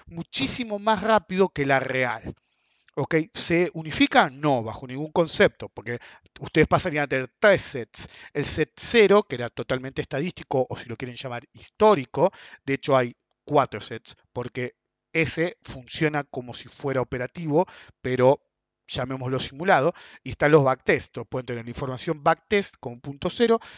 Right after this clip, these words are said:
el tipo de estadísticas que siempre he hecho yo como punto uno, los traits ver-, es decir, a partir del primer loop, los traits realmente que tuvieron lugar, y en una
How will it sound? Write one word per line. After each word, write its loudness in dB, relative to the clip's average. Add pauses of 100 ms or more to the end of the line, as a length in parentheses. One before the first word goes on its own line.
(160)
el -6
tipo -4
de 2
estadísticas -4
que -14
siempre -8
he -4
hecho -8
yo -2
como -14
punto 2
uno, 2 (320)
los 4
traits 2
ver-, 2
es -8
decir, -10
a -6
partir -6
del -2
primer -2
loop, -2 (580)
los 4
traits 0
realmente 0
que -6
tuvieron 0
lugar, 2 (560)
y 2 (120)
en 0
una -2